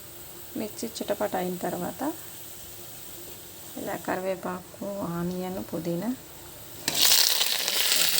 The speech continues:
ఇలా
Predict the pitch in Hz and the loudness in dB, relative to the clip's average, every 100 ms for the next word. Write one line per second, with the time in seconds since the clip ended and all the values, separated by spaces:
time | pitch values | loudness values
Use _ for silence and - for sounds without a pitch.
0 | - - - - - - - - - - | 4 4 4 4 4 6 6 8 6 6
1 | - - - - - - - - - - | 6 4 4 4 4 6 6 6 8 8
2 | - - - - - - - - - - | 6 4 4 4 6 6 6 4 -2 -6
3 | - 175 - - 233 208 | -4 -4 -2 0 0 4